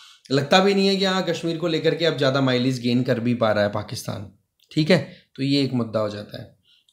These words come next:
फिर अनप्रेडिक्टेबिलिटी भी बनी हुई है, क्या पता बात हो जाए, क्योंकि दो हज़ार दो में सार्क मीटिंग हुई थी काठमांडू, नेपाल में।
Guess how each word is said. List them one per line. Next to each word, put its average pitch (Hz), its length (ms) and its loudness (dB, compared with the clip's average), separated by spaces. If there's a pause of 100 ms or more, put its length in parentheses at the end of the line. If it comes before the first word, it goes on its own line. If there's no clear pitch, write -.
(100)
फिर 208 380 4
अनप्रेडिक्टेबिलिटी 185 880 2
भी 180 100 -6
बनी 165 240 -2
हुई 156 220 -2
है, 151 340 -8 (120)
क्या 147 180 4
पता 135 400 0
बात 123 340 0
हो 123 100 -2
जाए, 110 300 -4 (440)
क्योंकि 170 440 0 (260)
दो 160 160 8
हज़ार 170 260 8
दो 165 180 2
में 170 180 0
सार्क 151 440 0
मीटिंग 160 340 -4
हुई 139 180 0
थी 127 460 -4
काठमांडू, 131 480 2
नेपाल 117 400 0
में। 107 260 -4